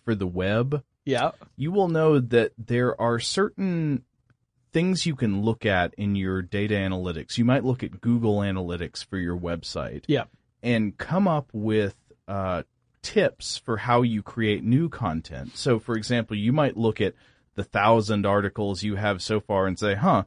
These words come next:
Speaker 1: whenever we do a list article, ones that start with an even number get this percentage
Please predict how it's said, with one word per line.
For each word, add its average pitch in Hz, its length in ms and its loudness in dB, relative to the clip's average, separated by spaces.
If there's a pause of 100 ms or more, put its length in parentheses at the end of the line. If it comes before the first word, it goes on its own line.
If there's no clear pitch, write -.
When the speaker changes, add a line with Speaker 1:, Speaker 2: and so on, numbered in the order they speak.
(300)
Speaker 1:
whenever 247 420 2
we 185 240 0
do 131 480 4
a 95 300 -2
list 110 720 -4
article, 85 680 -4 (1000)
ones 208 400 4
that - 180 0
start 139 400 0
with 127 200 2
an 98 200 -2
even 135 480 2
number 92 520 0
get 120 360 -2
this 165 240 0
percentage 131 800 0